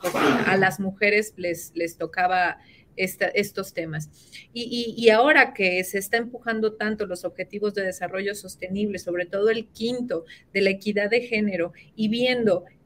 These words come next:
el emprendimiento como una gran oportunidad, como, como un factor clave para que las mujeres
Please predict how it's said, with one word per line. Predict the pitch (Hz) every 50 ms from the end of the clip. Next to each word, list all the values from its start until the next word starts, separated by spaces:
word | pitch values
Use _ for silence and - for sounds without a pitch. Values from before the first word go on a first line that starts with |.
| _ _ _ _ _
el | 220 226 220 214
emprendimiento | 214 214 214 220 214 220 214 208 220 220 220 240 240 247 240 240 233 - 196 180 170 - _
como | - 214 214 226 247
una | 277 285 277 277 269 233
gran | 202 202 196 196 190 196 226 240 262 285 330 370 370
oportunidad, | 320 - 247 220 - - 196 190 190 190 185 196 196 208 214 - -
como, | - 196 185 190 185 175 160 - - -
como | - 202 208
un | 220 254 247
factor | - 285 285 285 - 226 226 226 226 -
clave | - 226 214 202 202 190 175 165 - - - - _ _
para | - 226 226 226 226 -
que | - 226
las | 226 220 220 220 220
mujeres | 220 220 226 - - 269 254 254 233 196 190 - -